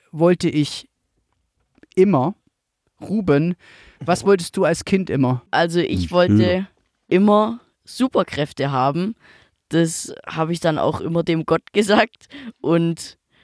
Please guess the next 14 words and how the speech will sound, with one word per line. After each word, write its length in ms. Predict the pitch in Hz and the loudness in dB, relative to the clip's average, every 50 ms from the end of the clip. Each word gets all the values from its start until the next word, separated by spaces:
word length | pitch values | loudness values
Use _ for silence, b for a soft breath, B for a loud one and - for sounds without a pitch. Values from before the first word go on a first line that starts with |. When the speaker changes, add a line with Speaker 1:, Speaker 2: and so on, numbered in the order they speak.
| _ _ _ _ _ _ | _ _ _ _ _ _
Speaker 2:
in 220 | - - 175 175 | -6 -4 -4 -4
voller 280 | - - 180 165 175 180 | -2 0 2 4 4 4
Hingabe 600 | 190 185 202 208 196 - 170 170 180 - 180 175 | 4 2 0 0 0 2 2 2 2 2 0 -2
gebetet. 800 | 175 180 170 180 175 175 196 - - 220 226 - - - - _ _ b b b b b b b | -2 -2 0 2 2 2 2 2 -2 -4 -4 -6 -10 -16 -18 _ _ b b b b b b b
Aber 600 | b - 170 160 143 151 160 160 156 160 175 170 _ _ _ _ _ - | b 2 2 2 4 2 2 2 2 2 -2 -6 _ _ _ _ _ -8
bis 200 | 156 160 - - | -6 -6 -4 -2
jetzt 460 | 151 151 151 - - - - - - - - 214 - | -4 -4 -4 -6 -10 -16 -16 -18 -20 -20 -20 -20 -20
habe 300 | _ - - 156 151 156 | _ -10 -8 -6 -4 -4
ich 100 | 156 - | -4 -4
immer 220 | - - 151 151 151 | -4 -4 -2 -2 0
noch 340 | 151 147 147 95 85 78 - _ _ _ _ _ _ _ _ _ _ - | 0 -2 -2 -4 -8 -12 -12 _ _ _ _ _ _ _ _ _ _ -14
keine 340 | - - 156 147 151 156 160 | -8 -4 -2 -2 -2 -2 -4
spürbaren 1000 | - - - - 165 170 175 160 - 147 151 160 156 - 165 160 165 170 175 - | -4 -8 -4 0 2 2 2 2 2 2 2 2 2 0 -4 -4 -4 -4 -6 -4
Reaktionen 840 | - 170 - - 190 - - - 190 185 185 185 196 180 180 190 208 | -2 0 2 2 2 0 0 2 4 6 6 6 4 4 2 -2 -4